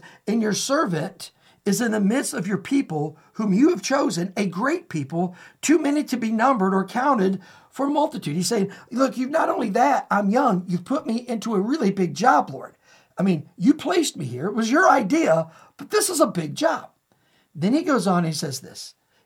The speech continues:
"Give your servant, therefore, an understanding mind to govern your people, that I may discern between good and evil. For who is able to govern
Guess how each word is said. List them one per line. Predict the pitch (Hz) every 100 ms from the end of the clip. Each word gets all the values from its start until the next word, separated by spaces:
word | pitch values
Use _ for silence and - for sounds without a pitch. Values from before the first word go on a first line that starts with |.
| -
"Give | 135 190 240
your | 269 311
servant, | - 269 185 127 - - -
therefore, | 131 165 254 233 - - - _ _ _ _ -
an | 165 175 -
understanding | 196 226 285 - 240 233 240 220
mind | 190 139 123 107 - _ -
to | 180
govern | 143 175 180 190
your | 185 180
people, | 156 139 - - _ _ - _
that | 170 185
I | 196
may | 220 233 - -
discern | 175 - 240 247 262
between | 226 - 170 147
good | 131 202 254 247 -
and | 214 -
evil. | 196 160 120 - _ _ - -
For | - 190
who | 151 226 277
is | 269
able | 262 240 226
to | 190
govern | 143 202 151 131 117